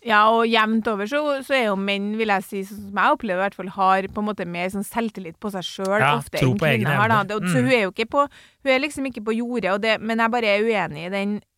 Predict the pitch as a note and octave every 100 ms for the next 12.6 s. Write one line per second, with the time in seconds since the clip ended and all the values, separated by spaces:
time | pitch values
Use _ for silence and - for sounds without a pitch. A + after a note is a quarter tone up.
0 | _ - G3+ G#3+ - G3+ G3 G3+ G#3+ A3+
1 | A#3 C4 B3 F#3+ F3 F#3+ G3 G3+ G#3 G#3
2 | G#3 A#3+ B3 C4+ A#3+ G3 D#3+ E3+ G#3 A3
3 | E3+ F3 A3 - A3 A3 G#3+ G#3+ A#3+ G#3+
4 | E3+ G3 G#3 A3 G3+ F3+ F3 G3 G3+ G#3+
5 | A3+ A#3+ A3+ B3+ B3+ - - A#3 B3 -
6 | - G3 F3+ D#3 F3+ - D#3+ F3 E3+ F3
7 | C4 C4+ A#2+ D4 C4 G3 G3+ B3+ A#3+ A#3+
8 | B3 C4+ C#4 G#3 G3 G3+ G#3 A3+ G3 E3+
9 | G3 G#3 F#3+ F#3+ G3 G#3+ G3 D#3+ E3+ G#3
10 | G#3 A3+ - C4 C4+ B3 B3 B3 G3 F#3
11 | G3+ A3+ - _ - A#3 G3+ F3 - G#3
12 | A#3 - - A3+ G#3+